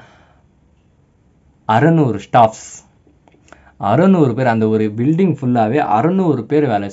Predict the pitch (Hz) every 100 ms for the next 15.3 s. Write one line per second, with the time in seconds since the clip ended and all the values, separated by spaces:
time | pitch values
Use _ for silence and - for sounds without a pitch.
0 | - 98 98 104 131 156 151 147 165 120
1 | 143 151 147 135 123 - 147 123 107 127
2 | 120 107 127 135 101 98 101 98 95 95
3 | - 104 104 - _ _ _ _ _ _
4 | _ - 143 - 120 101 104 127 131 160
5 | 180 175 139 110 107 104 95 139 160 120
6 | 113 110 101 104 104 - - - _ -
7 | - - - - - 220 196 175 160 165
8 | 208 220 202 185 160 135 131 117 110 98
9 | 104 123 123 90 - _ _ _ 156 196
10 | 214 180 156 160 143 123 113 107 101 104
11 | - 120 117 127 123 151 180 175 185 147
12 | 147 139 165 131 147 139 123 110 120 -
13 | - 135 135 143 135 113 104 107 113 127
14 | 131 127 107 101 107 104 98 104 98 98
15 | 95 95